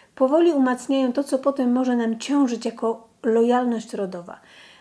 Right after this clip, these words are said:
Rodowe przekonania bywają jak betonowe buty. Ciągną w dół, topią nas, a my często nie wiemy,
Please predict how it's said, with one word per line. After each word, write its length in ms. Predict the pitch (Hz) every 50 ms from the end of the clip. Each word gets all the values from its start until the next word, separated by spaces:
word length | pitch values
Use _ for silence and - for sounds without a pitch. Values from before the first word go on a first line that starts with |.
| _ -
Rodowe 400 | 214 214 208 220 247 233 240 226
przekonania 800 | 233 - - 247 - - - 202 202 202 196 208 226 254 254 240
bywają 460 | 202 214 208 208 214 208 208 208 208 208
jak 320 | 208 214 208 202 202 - 220
betonowe 800 | 196 185 202 214 214 - 226 214 208 202 208 214 208 214 202 196
buty. 400 | 190 202 202 196 196 - 180 185 - _ _ _
Ciągną 480 | - - 226 226 226 226 226 220 208 196
w 60 | 196
dół, 260 | 185 196 190 196 202 - -
topią 320 | - 202 202 - 202 196 190
nas, 300 | 190 196 202 202 - _ _ _ - - -
a 80 | -
my 140 | 214 226 247
często 420 | 240 247 262 262 254 254 - - 269
nie 180 | 269 269 269
wiemy, 320 | 269 277 277 269 269 277